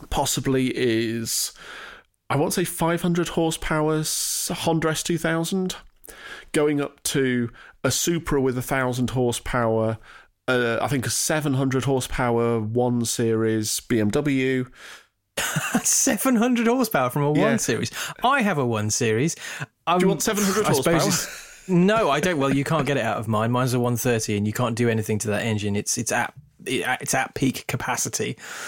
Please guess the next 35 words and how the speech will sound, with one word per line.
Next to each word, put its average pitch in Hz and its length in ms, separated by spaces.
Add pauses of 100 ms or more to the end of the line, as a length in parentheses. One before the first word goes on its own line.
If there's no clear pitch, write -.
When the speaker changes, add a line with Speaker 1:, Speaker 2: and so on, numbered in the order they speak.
(260)
Speaker 2:
um, 101 460
not 131 200
without 113 180
spending 113 220
tons 110 280
of 104 80
money 107 160
for - 140
no 107 160
return. 104 300
I 117 80
mean, 123 100
this 131 180
must 123 180
gotta 127 160
be 113 100
a 110 40
turbocharged 107 680
one 110 160
Speaker 1:
Oh, - 40
Speaker 2:
that - 100
Speaker 1:
yeah. 113 80
Speaker 2:
they've 110 100
then 110 120
just 107 220
bolted, 110 380
like, 117 160
some 117 200
kind 113 220
of 104 100 (420)
truck - 440
turbocharger 104 760
to. 101 340
Speaker 1:
<laughs> - 60 (640)
Oh, 151 220